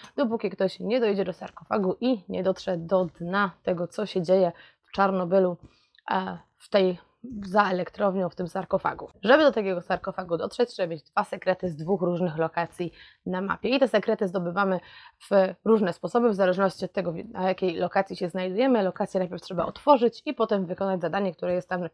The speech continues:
opisane, żeby taki sekret zdobyć. Jest dużo testów, em, trzeba być przygotowanym tak naprawdę na wszystko, no ale mając takie dwa sekrety, idziemy do sarkofagu. No i teraz tak, jeżeli umrzemy po drodze do tego sarkofagu,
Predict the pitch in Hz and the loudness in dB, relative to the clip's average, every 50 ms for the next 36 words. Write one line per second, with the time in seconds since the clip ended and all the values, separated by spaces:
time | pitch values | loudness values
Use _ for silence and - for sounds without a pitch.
0 | _ _ - 180 - 185 - 233 240 208 196 - - - - - _ - 196 226 | _ _ -14 -12 -12 -8 -4 -4 -2 -2 -4 -6 -10 -16 -20 -18 _ -2 2 2
1 | 269 226 233 226 220 196 - 202 - - 185 170 - 185 180 - - - 196 151 | 4 4 4 2 2 0 0 -2 -4 -4 -4 -2 -2 -4 -4 -4 -6 -12 -12 -6
2 | 170 180 202 190 160 170 165 185 180 190 190 190 262 220 226 220 - 240 214 190 | 0 2 2 2 2 2 0 0 -2 -2 0 2 2 4 4 4 4 2 2 2
3 | - - 202 196 202 - - - - - - - - - - 208 202 196 196 190 | 2 2 2 2 2 -2 -6 -18 -20 -20 -20 -20 -8 -2 2 4 4 4 4 2
4 | 190 196 226 - - - - 214 196 185 202 190 - - 247 196 214 190 214 196 | 0 -2 -4 -6 -4 2 4 4 4 4 0 -4 -4 -2 -2 -2 -2 0 0 0
5 | 220 - 202 202 - - 214 208 180 110 92 180 190 185 - - - 320 285 - | 0 0 0 -2 -4 -4 -4 -2 -2 -2 0 -2 -2 -4 -6 -6 -6 -6 -6 -4
6 | - - 233 226 202 - _ _ - 226 208 185 175 190 254 277 269 226 - 214 | -2 0 0 0 -2 -6 _ _ -4 0 0 2 2 2 2 2 2 2 0 -2
7 | - 196 165 - 175 - - 170 - 214 214 - - 202 180 - _ _ _ _ | -2 -2 -4 -4 -4 -4 -4 -2 0 0 0 2 0 0 0 -2 _ _ _ _
8 | 277 269 196 214 202 196 180 175 170 - - - - - - - 135 - - - | 0 2 2 4 2 2 2 0 -2 -6 -8 -12 -12 -10 -10 -8 -10 -10 -12 -16
9 | _ _ _ _ 180 190 214 247 208 220 202 196 - - 147 - - - 180 202 | _ _ _ _ 0 4 4 4 4 2 0 0 -2 -6 -12 -8 -6 -4 -2 0
10 | 208 202 202 - 214 196 185 175 160 180 247 269 240 196 - - 175 175 185 185 | -2 -2 -4 -4 -6 -4 -4 -2 0 4 4 4 4 2 0 -2 -2 0 0 0
11 | 165 170 170 165 - 170 170 - - - 170 175 - 156 - - 160 156 175 220 | 0 -2 -4 -4 -6 -10 -12 -12 -10 -10 -10 -12 -12 -12 -10 -8 -6 -4 -4 -6